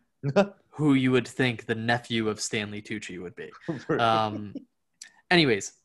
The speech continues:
Speaker 2: moving on to our next film. <laughs> I, I don't even know how I'm gonna say
Speaker 1: Oh my
Speaker 2: this full
Speaker 1: God.
Speaker 2: thing.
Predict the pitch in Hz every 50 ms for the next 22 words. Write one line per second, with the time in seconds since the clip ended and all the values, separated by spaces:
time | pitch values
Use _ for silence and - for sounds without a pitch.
0 | _ _ - 160 190 214 190 196 185 180 170 160 147 156 151 143 135 131 131 127
1 | - - - - 120 110 107 104 107 123 127 _ _ _ _ _ _ - _ _
2 | _ _ _ _ _ _ _ _ _ _ _ _ _ _ _ _ _ _ _ _
3 | _ _ - - - - - - - - - _ _ _ _ - 113 120 - -
4 | - 120 135 147 151 147 131 120 120 117 113 110 101 - - 123 117 117 117 113
5 | 110 107 113 107 104 101 - - _ _ - - - - - 123 117 117 117 110
6 | 113 107 95 - - - - 110 107 92 76 117 110 87 69